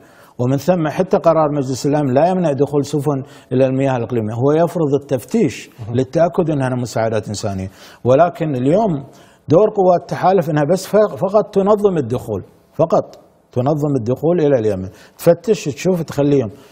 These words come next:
Speaker 1: ينزلون بأي ميناء، يوصلون مساعدات إغاثة إلى أي ميناء، إلى أي مكان في اليمن، هذا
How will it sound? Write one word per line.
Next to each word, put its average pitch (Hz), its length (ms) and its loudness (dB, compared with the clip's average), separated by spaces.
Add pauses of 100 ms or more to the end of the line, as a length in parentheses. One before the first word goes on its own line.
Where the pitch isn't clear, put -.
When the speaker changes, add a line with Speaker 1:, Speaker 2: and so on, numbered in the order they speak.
(160)
Speaker 1:
ينزلون 180 560 4
بأي 170 160 2
ميناء، 180 460 0
يوصلون 160 440 0
مساعدات 165 560 2
إغاثة 160 420 2
إلى 147 160 0
أي 180 120 4
ميناء، 160 500 0
إلى 151 120 2
أي 185 100 2
مكان 175 440 0 (200)
في - 100 -4
اليمن، 180 360 2
هذا 139 160 0